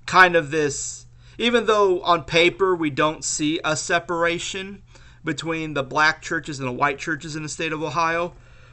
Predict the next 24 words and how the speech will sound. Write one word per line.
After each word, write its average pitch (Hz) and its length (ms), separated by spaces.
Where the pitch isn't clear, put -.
but 220 180
there 156 160
is. 120 460
When 165 200
I 190 280
g-, 160 160
went 170 200
to 185 80
G 185 300
A 180 180
and 165 100
I 175 120
would 165 200
look 165 360
at 165 380
our, 147 640
on 151 160
what 165 140
churches 170 400
were 156 100
giving 160 480
to 156 360
Ohio 180 340
Ministries, 185 640